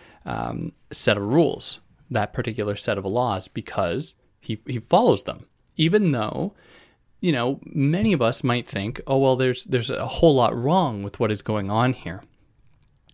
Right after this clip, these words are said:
So it's in that way that, uh, the means, although they might be justified, they might exist within a certain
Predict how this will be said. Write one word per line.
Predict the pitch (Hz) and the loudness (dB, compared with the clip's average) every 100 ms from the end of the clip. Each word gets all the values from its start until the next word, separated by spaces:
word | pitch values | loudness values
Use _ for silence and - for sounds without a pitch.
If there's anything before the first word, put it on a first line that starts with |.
| - | -2
So | 147 | 0
it's | 139 | 2
in | 139 | 2
that | 127 117 | 0 0
way | 120 117 | 2 2
that, | 107 - - - - - _ | 0 -4 -10 -20 -20 -20 _
uh, | 104 92 92 131 | -4 -4 -4 -2
the | 117 | 0
means, | 117 123 156 101 120 143 - _ _ _ _ _ | 2 2 2 2 0 -4 -10 _ _ _ _ _
although | - 120 139 | 0 4 4
they | 147 127 | 4 4
might | 120 131 143 - - | 4 2 0 -2 -6
be | 123 110 | -6 -6
justified, | - 240 - - - 90 85 160 170 | -4 -4 -2 -4 -2 -2 0 -2 -4
they | - | -4
might | 123 127 | -2 0
exist | 127 110 120 - | -2 0 -2 0
within | 120 - 113 | -4 -2 -2
a | |
certain | 107 127 117 110 | -2 -4 -4 -6